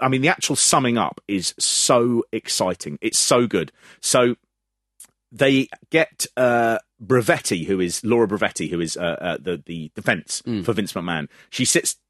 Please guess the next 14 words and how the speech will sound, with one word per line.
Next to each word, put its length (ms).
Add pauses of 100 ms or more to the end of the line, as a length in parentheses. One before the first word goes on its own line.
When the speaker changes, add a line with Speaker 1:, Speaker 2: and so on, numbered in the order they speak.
(200)
Speaker 1:
opposite 340
Hogan, 380 (360)
and 380 (240)
it's 180
just, 400
it 140
thrills 380
me. 80
The 100
way 140
it's 140
written 420
is 180
wicked. 400